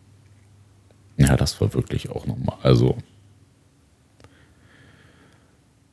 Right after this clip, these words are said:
schlimm und schön zugleich irgendwie.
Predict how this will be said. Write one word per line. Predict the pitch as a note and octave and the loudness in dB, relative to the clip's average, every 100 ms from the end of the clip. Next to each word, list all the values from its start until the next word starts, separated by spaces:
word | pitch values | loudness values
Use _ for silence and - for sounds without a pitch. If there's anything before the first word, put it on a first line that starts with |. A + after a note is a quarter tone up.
| _ - - - - | _ -20 -20 -20 -6
schlimm | - - D2+ D#2 | -4 2 4 4
und | C2+ | 2
schön | - D#2 D2 | 2 4 4
zugleich | - C#2 - D#2 C#2+ - - | 2 -4 -2 0 0 -2 -6
irgendwie. | C2+ B1+ - - C2 | -4 -4 -2 -2 -2